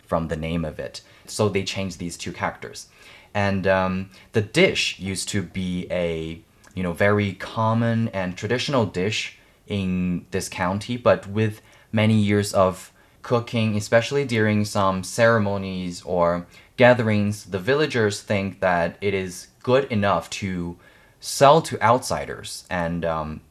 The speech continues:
basically that is the birth of this product. And at the beginning, people will sell this smoked chicken by setting up stalls in railway stations, since it will have a lot of, uh, newcomers and,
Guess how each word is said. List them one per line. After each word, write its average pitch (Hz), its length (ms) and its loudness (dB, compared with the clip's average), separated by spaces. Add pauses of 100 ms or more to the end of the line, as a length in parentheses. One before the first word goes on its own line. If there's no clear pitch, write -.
(260)
basically 98 400 -2
that 95 200 4
is 87 200 -4
the - 60 0
birth 87 380 -4
of 87 160 -4
this 92 180 -6
product. 117 640 2 (320)
And 92 180 -6
at 92 160 -2
the 95 80 -2
beginning, 95 400 -4
people 107 260 -2
will 92 360 2
sell 110 440 2
this 98 400 -2 (340)
smoked - 640 -2
chicken 98 600 -4 (280)
by 90 200 0
setting 104 360 0
up 95 140 0
stalls 90 640 0
in 90 480 -4
railway 117 460 4
stations, 131 640 -4
since 92 500 -6
it 95 120 -4
will 90 280 0
have 90 340 -4
a 92 60 -4
lot 87 220 2
of, 85 120 -2
uh, 87 80 -2
newcomers 98 800 0
and, 82 460 -4